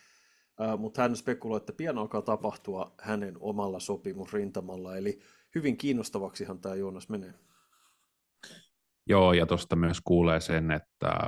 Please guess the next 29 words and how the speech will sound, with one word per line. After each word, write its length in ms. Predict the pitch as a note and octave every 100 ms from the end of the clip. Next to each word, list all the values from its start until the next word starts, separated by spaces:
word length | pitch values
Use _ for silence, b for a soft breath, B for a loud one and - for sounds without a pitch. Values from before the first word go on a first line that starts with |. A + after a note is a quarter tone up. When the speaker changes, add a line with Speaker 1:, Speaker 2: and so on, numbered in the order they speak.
| - E2+
Speaker 2:
Valtteri 360 | F2 - E2
Bottas 560 | D#2 E2+ E2+ - E2+ -
ei 180 | D#2 D2+
ole 220 | D2+ D#2
se 160 | - -
kuljettaja, 640 | - E2 D#2+ - - G1+ G1+
joka, 440 | - - - - _ -
joka 240 | D#2 -
ratkoo 460 | D#2 D#2+ - - -
näitä 220 | - - -
kuskipaikkoja, 760 | - - - - - - - -
että 200 | F2 -
hän 140 | E2
niinku 300 | D#2 D2+ F2+
odottaa, 440 | F#2 F2+ E2+ - D#2+
että 180 | - D#2
mitä 220 | D2+ D#2 -
kuskit 320 | - - G2+
Speaker 1:
Mhm. 80 | G2
Speaker 2:
tekee 340 | D#2+ - E2
valitettavasti. 840 | D#2 D2+ D#2+ - D#2+ D2+ - - - B B B B B B B -
Mut 200 | F2+ -
se 60 |
on 160 | F#2+ G2
just, 240 | G#2 - - G2+
jos 480 | F2+ E2 - -
niinku 180 | F#2+ F2+
Sainz 360 | E2+ G#2 G#2 - F#2
Williamsille, 800 | F#2+ E2+ D#2+ - - D#2 D2+